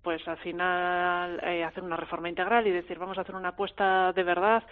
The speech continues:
por ofrecer a la ciudad, al territorio, un espacio nuevo, un espacio que yo creo que, bueno, mm, va a ser un foco, ¿no? Para todo, para todo el centro de la ciudad, un foco de atención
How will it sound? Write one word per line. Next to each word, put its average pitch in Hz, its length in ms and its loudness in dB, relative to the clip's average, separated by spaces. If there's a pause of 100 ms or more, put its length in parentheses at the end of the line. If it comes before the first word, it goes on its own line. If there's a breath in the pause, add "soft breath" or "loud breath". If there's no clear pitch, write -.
(300 loud breath)
por 190 320 -2
ofrecer 190 380 -2
a 208 60 6
la 208 120 4
ciudad, 214 500 4
al 202 200 -4
territorio, 214 640 -2
un 202 380 -8
espacio 190 420 -8
nuevo, 233 560 4 (460 loud breath)
un 202 180 -8
espacio 202 280 -8
que 202 100 -2
yo 196 100 -2
creo 220 160 2
que, 180 320 0
bueno, 175 460 0
mm, 180 800 -8
va 202 60 10
a 202 100 -2
ser 220 200 4
un 208 240 -8
foco, 202 340 -2
¿no? 208 360 -4
Para 175 220 2
todo, 185 800 0
para 170 160 0
todo 196 140 0
el 180 80 0
centro 190 320 -4
de 185 60 0
la 175 80 -4
ciudad, 196 260 0 (180 loud breath)
un - 60 -20
foco 202 180 -2
de 190 60 4
atención 220 520 2